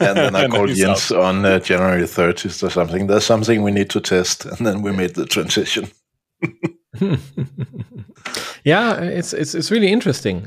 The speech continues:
Speaker 3: Also,
Speaker 2: Yeah.
Speaker 3: it's, um, I mean, it, it's really, and I mean, I must say there are certain apps in the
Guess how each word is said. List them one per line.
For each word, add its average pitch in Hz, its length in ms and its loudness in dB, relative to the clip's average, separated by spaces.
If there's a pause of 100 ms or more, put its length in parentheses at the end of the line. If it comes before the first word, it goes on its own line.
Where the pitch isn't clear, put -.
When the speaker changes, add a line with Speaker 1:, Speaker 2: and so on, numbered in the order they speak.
Speaker 3:
Also, 117 300 2
Speaker 2:
Yeah. 123 160 2
Speaker 3:
it's, - 280 -6
um, 127 340 -2
I - 40 -6
mean, 127 160 -2
it, 131 160 -4
it's 120 380 -10
really, 143 240 0
and 131 120 2
I 131 60 4
mean, 147 240 2
I 123 80 -2
must 139 240 0
say 139 120 0
there 120 200 0
are 113 140 -2
certain 143 380 -4
apps - 420 -6
in 113 180 0
the 110 340 -2